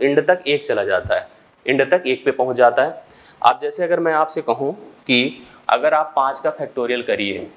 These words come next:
तो पाँच गुणे चार गुणे तीन गुणे दो गुणे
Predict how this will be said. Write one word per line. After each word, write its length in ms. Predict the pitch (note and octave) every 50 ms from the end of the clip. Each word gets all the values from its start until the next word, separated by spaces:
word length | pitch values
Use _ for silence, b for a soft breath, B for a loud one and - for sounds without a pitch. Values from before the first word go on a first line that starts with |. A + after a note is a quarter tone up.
| _ _ - - - - -
तो 80 | -
पाँच 400 | - - B2+ B2+ C3+ C#3+ D3+ - D3
गुणे 260 | C#3 C#3 C#3 C#3+ D3
चार 440 | C#3 - - C3+ B2 B2 B2+ C3 C#3
गुणे 320 | C3 B2+ C3 B2+ B2+ C3 D3 D3+ - - - - - - - -
तीन 300 | - C3 C3+ C#3 C#3 C3+
गुणे 260 | C3 C3+ C3+ C3 C3+ C#3 C#3 - - - - - - - -
दो 220 | B2+ B2+ B2+ C3+ C#3
गुणे 240 | C3+ C3+ C3+ C3 C3+